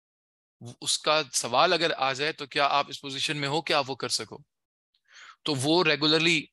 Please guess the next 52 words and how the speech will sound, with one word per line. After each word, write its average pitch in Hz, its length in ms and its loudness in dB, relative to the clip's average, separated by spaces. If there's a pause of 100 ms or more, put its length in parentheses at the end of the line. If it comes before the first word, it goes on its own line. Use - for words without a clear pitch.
(120)
जो 139 140 0
है 143 80 4
वो 143 120 0
आपको 131 240 0
फीडबैक 135 360 -4
मिलता 131 260 -4
चला 147 220 0
जाएगा 151 280 0
और 151 140 2
जहां 127 200 0
प्रॉब्लम 131 300 -2
होगी 127 220 -8
आप 113 140 -4
डिस्कस - 280 -2
कर 120 140 -4
रहे 120 120 -8
होगे। 113 160 -12 (420)
Obviously 131 380 0
जब 131 120 2
आप 123 100 0
करके 127 280 -2
आओगे 139 280 2
तो 135 100 -4
अगली 131 200 -4
क्लास 127 280 -2
में 127 60 -2
आप 123 80 -2
मुझसे 123 240 -8
पूछोगे 120 400 -8 (880)
कि 127 560 2
"सर 131 180 2
ये 127 400 0
असाइनमेंट 123 380 -4
हम 123 80 -6
कर 120 140 -2
रहे 120 100 0
थे 110 40 -6
तो 117 60 -6
उसमें 123 220 -6
ये 117 120 -2
प्रॉब्लम 107 360 -4
आई 107 100 -4
थी, 110 140 -10
ये 110 80 -4
हमसे 110 220 -6
नहीं 107 100 -8
हो 104 160 -10
पाया - 160 -12
था।" - 160 -18
तो, 127 160 -2
तो 139 260 -4
आप 123 260 2